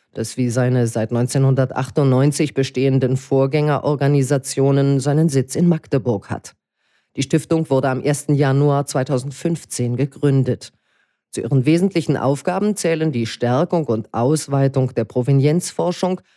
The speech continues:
die transparente Dokumentation der Forschungsergebnisse, die Vernetzung und, wie im Fall der Freien Universität Berlin, die Förderung von Provenienzforschung durch finanzielle Zuwendungen. Mehr über die Arbeit der Stiftung erfahren wir von Doktor Uwe Hartmann.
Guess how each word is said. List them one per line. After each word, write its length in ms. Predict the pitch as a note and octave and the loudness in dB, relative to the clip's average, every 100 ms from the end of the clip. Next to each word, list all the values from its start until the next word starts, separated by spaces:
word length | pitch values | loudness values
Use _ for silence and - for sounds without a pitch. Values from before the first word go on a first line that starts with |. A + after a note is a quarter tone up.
| _ _ _ | _ _ _
die 80 | - | -14
transparente 640 | - C3+ - B2 C#3+ C3+ | -2 -2 0 -2 -2 -2
Dokumentation 1120 | C3 C#3 C3+ B2 B2 - G#2 - A#2+ C3+ E3+ F#3+ | 0 0 2 0 0 -4 -6 -8 -2 0 2 2
der 140 | C3 | -2
Forschungsergebnisse, 1200 | - D#3 D#3+ D3+ - C#3 C#3 C#3+ D3 C#3 C#3 B2+ - _ _ | -2 -2 0 -4 -2 -4 0 -2 2 0 2 0 -4 _ _
die 60 | A#2 | -6
Vernetzung 640 | C3 A#2+ D3 - F#3+ F#3 | -2 0 0 -2 -2 -2
und, 580 | F#3 - - E3 F3 - | -4 -8 -2 0 0 -4
wie 140 | E3 D3+ | -2 0
im 100 | D#3+ | 2
Fall 200 | E3 E3 | 2 2
der 120 | C3 | 0
Freien 320 | - G#2+ C3 | -2 0 0
Universität 760 | B2+ C#3 B2 A#2+ C3 - A2 | 2 0 0 -2 -4 -4 -4
Berlin, 440 | - C3 C3 D#3 D#3+ _ _ _ | 0 0 2 0 0 _ _ _
die 80 | F#3+ | -4
Förderung 580 | - D#3+ B2+ A#2 A2 A2 | 0 0 2 -2 -2 -4
von 220 | - A2+ | -4 -6
Provenienzforschung 1200 | - A#2+ D#3 C#3+ B2 A#2+ - - A2+ A2 A2+ G#2+ - | -4 0 2 4 2 0 -4 -6 -6 -2 -4 -4 -6
durch 180 | D#3+ | -6
finanzielle 560 | - C3 G#2+ A2 G2+ C3+ | -4 -2 -2 -4 -4 -4
Zuwendungen. 840 | - A2+ A#2 G#2+ G#2+ G2+ F2+ - _ _ - | -4 -10 -4 -2 -2 -2 -4 -10 _ _ 2
Mehr 400 | D3 C#3+ F3 F3 | 4 4 4 0
über 200 | F3 F3 | -2 -4
die 120 | - | -2
Arbeit 340 | E3 E3+ F3+ | -2 -2 -4
der 80 | F3 | -4
Stiftung 460 | - E3+ - D#3+ E3 | -4 -6 -4 -4 -4
erfahren 400 | C#3+ D3+ C#3 C3+ | -4 -2 0 0
wir 120 | B2+ | 0
von 160 | C#3 | 0
Doktor 340 | C3 A#2 B2+ - | -2 -4 -6 -4
Uwe 320 | C#3 D3+ F3 | -4 -6 -4
Hartmann. 560 | A#2+ A2 F#2+ F2+ D2 | -8 -6 -8 -8 -8